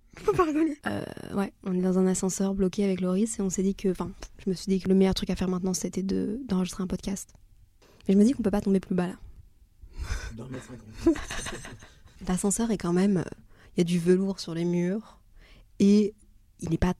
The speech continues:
Speaker 1: si petit que ça. Heureusement que je suis avec Loris, mais je me sens pas hyper bien non plus, quoi.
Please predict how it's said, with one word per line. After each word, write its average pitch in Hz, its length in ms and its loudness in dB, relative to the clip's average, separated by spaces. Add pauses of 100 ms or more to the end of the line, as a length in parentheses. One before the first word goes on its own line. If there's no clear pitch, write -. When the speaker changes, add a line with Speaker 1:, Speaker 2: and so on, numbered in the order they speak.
(140)
Speaker 1:
si - 280 -4
petit - 260 -2
que - 80 -18
ça. 220 240 -6 (520)
Heureusement 190 320 6
que 196 80 0
je - 40 -6
suis 175 60 0
avec 165 160 2
Loris, 170 460 -2
mais 196 300 6
je 196 100 2
me 170 80 6
sens 165 180 -2
pas 196 220 0
hyper 160 220 4
bien 160 120 0
non - 120 -8
plus, - 120 -2
quoi. - 220 -8